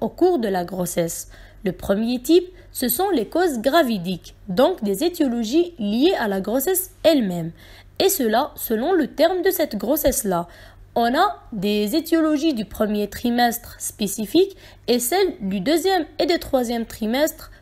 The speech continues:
plus ou moins similaires. Aussi, on a des causes non gravidiques, donc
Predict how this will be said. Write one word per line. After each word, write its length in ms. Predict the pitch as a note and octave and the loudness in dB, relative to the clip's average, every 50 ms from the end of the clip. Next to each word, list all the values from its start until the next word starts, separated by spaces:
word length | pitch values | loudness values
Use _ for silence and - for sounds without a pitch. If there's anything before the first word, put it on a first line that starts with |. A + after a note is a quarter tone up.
| - - | -12 -4
plus 300 | - D4 E4 E4 B3+ B3+ | 2 4 4 4 4 0
ou 80 | A#3+ | -2
moins 320 | A#3+ A#3 A#3+ B3+ C#4 D4 - - | -2 -2 -2 -2 -2 -4 -6 -6
similaires. 720 | - - - E4 D4+ A#3+ G3 F3+ E3+ E3+ E3+ E3+ F3 - - - - - - - - - - - - - - - - - - - - | -4 -2 0 2 2 0 0 -2 -4 -4 -6 -6 -8 -10 -16 -20 -20 -20 -20 -20 -20 -20 -20 -20 -20 -20 -20 -20 -20 -20 -20 -4 0
Aussi, 280 | - G#4+ G4+ - - G#4 G4+ | 0 2 2 2 2 2 2
on 100 | D#4 C4+ | 2 2
a 100 | D4+ F4 | 2 2
des 180 | E4+ C4 C4+ A#3+ | 2 2 -2 -2
causes 340 | - - E4+ F#4 E4 C#4+ - | 0 2 2 2 2 0 -4
non 300 | B3+ B3+ C#4 E4 F#4+ F4 | -2 0 2 4 4 2
gravidiques, 640 | C#4 G#3+ G3 G3 F#3 F3 F#3 E3+ E3 F#3+ F3+ - - | 0 0 -2 -2 -2 -2 -4 -2 -2 -4 -4 -4 -6
donc 240 | F#3 G3 F#3+ F#3+ - | -4 -4 -4 -4 -8